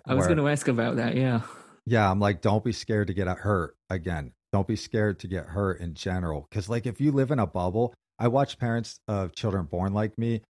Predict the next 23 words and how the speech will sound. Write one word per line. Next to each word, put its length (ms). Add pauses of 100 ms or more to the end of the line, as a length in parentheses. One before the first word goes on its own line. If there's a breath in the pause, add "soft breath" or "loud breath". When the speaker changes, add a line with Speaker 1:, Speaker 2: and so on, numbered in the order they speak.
(280)
Speaker 2:
and 180
they're 140
just 220
saying, 240
like, 240
"No, 340
my 140
kid's 240
gonna 180
do 160
this 220
sport. 580
They're 120
gonna 180
be, 160
like, 200
really 220
great 320
at 140
swimming." 600 (100)
And 180
I'm 140
like, 260